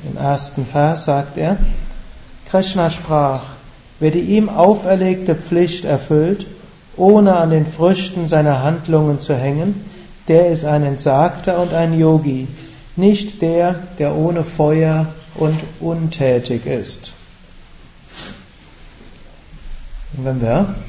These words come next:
hm, spirituelle Menschen sein wollen, wenn wir uns ausrichten wollen auf das Göttliche, wenn wir daran denken, wir wollen die Einheit mit allem erfahren, haben wir oft bestimmte Ideen, wie sowas sein würde.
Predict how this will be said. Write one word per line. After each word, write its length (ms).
hm, 200
spirituelle 720
Menschen 720
sein 280
wollen, 360
wenn 200
wir 260
uns 120
ausrichten 800
wollen 380
auf 320
das 340
Göttliche, 640
wenn 160
wir 100
daran 300
denken, 640
wir 160
wollen 680
die 120
Einheit 500
mit 140
allem 280
erfahren, 680
haben 180
wir 140
oft 340
bestimmte 440
Ideen, 640
wie 60
sowas 380
sein 340
würde. 280